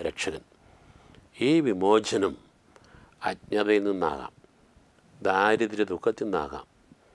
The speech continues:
അപകർഷതാബോധത്തിൽ നിന്നാകാം, വിവേചനങ്ങളിൽ നിന്നാകാം, ഉച്ച നീചത്വങ്ങളിൽ നിന്നാകാം,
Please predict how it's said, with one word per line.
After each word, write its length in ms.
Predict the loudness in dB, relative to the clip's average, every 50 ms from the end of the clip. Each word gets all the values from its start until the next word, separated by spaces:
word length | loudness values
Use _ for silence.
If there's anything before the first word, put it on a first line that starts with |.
| _ _ _ _ _ _ _ _ _ _ _ -6 -6 -2
അപകർഷതാബോധത്തിൽ 920 | 2 4 4 4 4 4 4 4 4 4 4 4 2 2 0 -2 -4 -4
നിന്നാകാം, 400 | -2 -2 -2 -4 -6 -10 -14 -18 _ _ _ _ _ _ _ _ _ _ _ -6
വിവേചനങ്ങളിൽ 720 | 0 2 4 4 6 6 4 4 4 2 2 2 0 0
നിന്നാകാം, 440 | 0 0 0 -2 -2 -4 -6 -8 -12 _ -6
ഉച്ച 220 | -6 -4 2 2 2
നീചത്വങ്ങളിൽ 600 | 4 4 2 0 -2 -2 0 0 2 2 2 0
നിന്നാകാം, 440 | 2 0 0 0 -2 -4 -8 -10